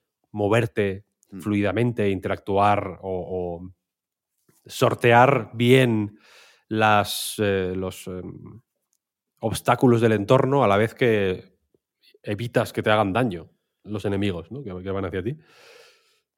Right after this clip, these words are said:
Speaker 1: Y, y son unos juegos muy especiales por eso. El diseño de niveles, no digo que sea s-, como el Doom o el Quake por lo, por por, por lo, los bloques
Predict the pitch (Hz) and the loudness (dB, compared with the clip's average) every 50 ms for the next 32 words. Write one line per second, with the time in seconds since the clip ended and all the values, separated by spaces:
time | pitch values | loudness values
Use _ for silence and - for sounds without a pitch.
0 | _ _ _ _ _ _ _ _ _ _ _ _ _ 185 - 139 135 135 127 127 | _ _ _ _ _ _ _ _ _ _ _ _ _ _ -4 0 2 2 2 4
1 | 127 127 120 117 113 110 104 101 95 92 90 87 87 85 92 - _ _ _ _ | 2 2 2 2 2 2 2 2 0 0 -2 -4 -6 -10 -14 -18 _ _ _ _
2 | _ _ _ _ _ _ _ _ _ _ _ - 127 117 - 131 151 170 156 151 | _ _ _ _ _ _ _ _ _ _ _ -10 -8 0 2 4 4 4 4 6
3 | 160 170 151 139 139 156 147 - - 117 101 110 120 139 98 - - 95 87 85 | 4 4 4 4 6 6 6 6 4 -2 -2 -2 -2 -2 -2 -6 -8 -8 -8 -8
4 | - 85 - _ _ _ _ _ _ _ _ _ _ _ _ _ _ - - 127 | -10 -12 -18 _ _ _ _ _ _ _ _ _ _ _ _ _ _ -8 -6 -4
5 | 123 110 107 110 120 131 147 147 131 117 110 123 139 147 147 139 - 113 107 113 | -4 -4 -2 0 2 4 4 4 4 4 2 2 2 2 0 -2 -4 -6 -4 -4
6 | 113 113 120 127 117 104 95 - 117 110 104 95 - - _ - - - - _ | -2 0 2 2 2 0 0 0 0 0 0 0 -4 -10 _ -20 -20 -20 -20 _
7 | _ _ - - 107 _ _ _ _ _ _ - 120 110 104 101 98 98 98 95 | _ _ -20 -20 -20 _ _ _ _ _ _ -8 -4 -2 -2 -2 -2 -2 -4 -6
8 | 98 104 113 110 110 107 101 98 95 95 107 _ _ _ _ _ _ - 104 101 | -2 0 0 0 2 0 -2 -4 -6 -10 -14 _ _ _ _ _ _ -6 -4 -4
9 | 101 95 92 - 117 113 110 107 104 - - _ - 104 95 - - 95 90 90 | -4 -4 -4 -2 -2 0 0 -2 -4 -6 -12 _ -6 -4 -4 -4 -8 -10 -12 -12
10 | 92 - - _ _ _ _ _ _ _ _ _ _ _ _ _ - 90 101 98 | -12 -14 -16 _ _ _ _ _ _ _ _ _ _ _ _ _ -20 -14 -12 -8
11 | 98 95 92 92 92 92 87 87 87 87 87 - - - - - - - _ _ | -8 -8 -6 -6 -8 -8 -8 -10 -12 -14 -16 -18 -16 -16 -16 -16 -18 -20 _ _
12 | - - - - _ _ _ _ _ _ _ - - - - 104 - - 104 98 | -20 -20 -20 -20 _ _ _ _ _ _ _ -16 -16 -16 -16 -18 -14 -10 -8 -6
13 | 98 95 92 92 87 90 95 92 95 98 92 98 104 123 135 - - 110 90 - | -6 -4 -4 -6 -6 -8 -10 -10 -8 -8 -8 0 4 4 4 4 2 -2 -6 -6
14 | - | -10